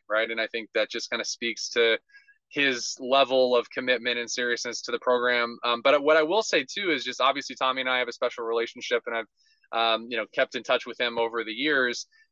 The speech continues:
Um, I remember Tommy talking about Tyler,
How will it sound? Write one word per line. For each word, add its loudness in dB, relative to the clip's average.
Um, 0
I 4
remember 2
Tommy 0
talking 0
about 0
Tyler, -2